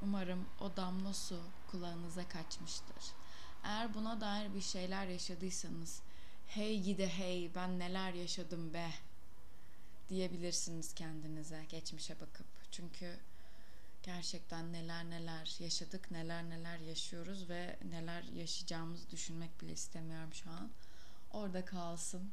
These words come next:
Vakti gelince onu düşünürüz şu an. Şu anlık değil, şu anlık değil lütfen.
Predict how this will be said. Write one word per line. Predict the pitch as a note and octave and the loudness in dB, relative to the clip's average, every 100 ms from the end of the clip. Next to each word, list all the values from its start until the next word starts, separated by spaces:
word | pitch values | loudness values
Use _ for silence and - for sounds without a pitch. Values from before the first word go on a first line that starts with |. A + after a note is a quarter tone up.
| - | 0
Vakti | E3+ E3+ - D#3 | 0 -2 -2 0
gelince | E3 D#3 D#3+ E3 | 0 0 0 0
onu | D#3+ D#3+ D#3+ | 0 0 0
düşünürüz | D#3+ D#3 D#3 D#3 - - | 0 0 0 0 0 0
şu | - | -2
an. | D#3 D#3 - | -2 0 0
Şu | - | 0
anlık | A3 A3 G#3 G3+ G3+ | 2 2 4 4 4
değil, | F3 D#3+ | 2 2
şu | E3 C4+ | 2 2
anlık | B3 A3+ G#3+ G#3 G#3 | 2 4 2 0 0
değil | G3 F#3+ F#3+ | 0 2 2
lütfen. | F#3 - F3+ E3+ | 0 0 0 0